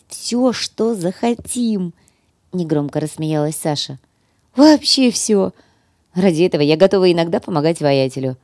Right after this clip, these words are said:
"Ради свободы и безнаказанности?" "Ради совершенно новой жизни, полноценной, полнокровной и..."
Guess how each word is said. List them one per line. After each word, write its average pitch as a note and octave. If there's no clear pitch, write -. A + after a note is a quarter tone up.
"Ради C3
свободы C#3+
и C3+
безнаказанности?" D3
"Ради F3+
совершенно G#3
новой G#3
жизни, F3
полноценной, A3
полнокровной A#3+
и..." A3